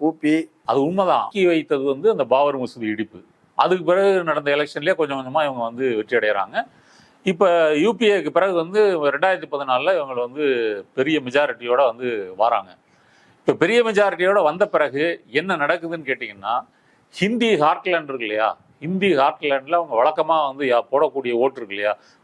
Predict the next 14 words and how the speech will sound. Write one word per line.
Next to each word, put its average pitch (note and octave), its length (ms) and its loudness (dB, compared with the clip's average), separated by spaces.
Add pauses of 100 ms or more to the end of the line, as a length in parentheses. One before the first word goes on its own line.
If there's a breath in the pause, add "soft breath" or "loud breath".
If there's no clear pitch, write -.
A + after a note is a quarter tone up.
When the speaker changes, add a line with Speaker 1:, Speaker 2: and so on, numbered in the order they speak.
Speaker 2:
குஜராத், C3 420 0 (120)
மத்திய C3+ 220 -2
பிரதேசம், A2+ 480 -2
ராஜஸ்தான், A2 640 -2
உத்தரப்பிரதேசம், G#2 640 -6 (560 loud breath)
அதை D#3+ 300 2
தாண்டி A3+ 420 2
வந்து F#3+ 180 2
அவர்களுடைய D#3 600 0
சதவீதம், D3+ 640 0
ஓட்டு E3 160 -2
சதவீதம் C3 380 -4
வந்து D3+ 140 -12
கூடவில்லை. B2 460 -2